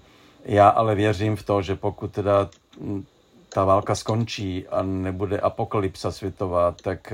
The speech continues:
a Putin to prohraje, tak Ukrajina se stane součástí Evropské unie, členem Evropské unie možná už do těch deseti let, možná i dřív. A v tom případě, eh, se úplně promění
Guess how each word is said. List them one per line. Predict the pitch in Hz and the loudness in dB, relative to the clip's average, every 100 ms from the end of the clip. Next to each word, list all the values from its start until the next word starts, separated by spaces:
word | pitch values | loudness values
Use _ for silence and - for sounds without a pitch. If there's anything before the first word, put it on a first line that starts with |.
| 90 | -4
a | 92 | -4
Putin | 90 98 107 | -4 -4 -4
to | 95 | -4
prohraje, | - 104 113 120 101 | -4 -2 2 4 2
tak | 87 90 | -2 -6
Ukrajina | 87 104 104 101 | -4 0 0 0
se | 101 | -2
stane | 101 - 98 98 | -4 0 0 0
součástí | - 95 101 95 - | -4 -2 -2 -2 -4
Evropské | 95 95 - 101 | -4 -4 -6 -4
unie, | 95 98 98 - _ - - _ | -2 -2 -4 -8 _ -20 -20 _
členem | - 104 101 95 | -4 0 2 0
Evropské | 98 90 104 | -2 -4 -2
unie | 98 101 | 0 0
možná | 95 90 110 101 | -2 0 2 2
už | 101 | 0
do | 95 | -4
těch | 92 98 | -2 -2
deseti | 95 92 104 | -2 -4 -2
let, | 98 95 | -2 -2
možná | 95 107 | -2 0
i | - | -2
dřív. | 90 113 90 - - _ - - - - - - | -2 -2 -2 -6 -18 _ -20 -20 -20 -20 -20 -10
A | - | -8
v | - | -2
tom | 110 | -2
případě, | - 101 104 98 | -2 0 2 4
eh, | 101 101 101 - 98 92 90 90 90 - - | 4 4 0 -2 -2 0 2 0 0 -4 -12
se | - - | -12 -8
úplně | - - 143 143 120 | -8 -2 2 4 2
promění | - 110 101 98 87 80 80 | 2 0 2 0 -2 -6 -10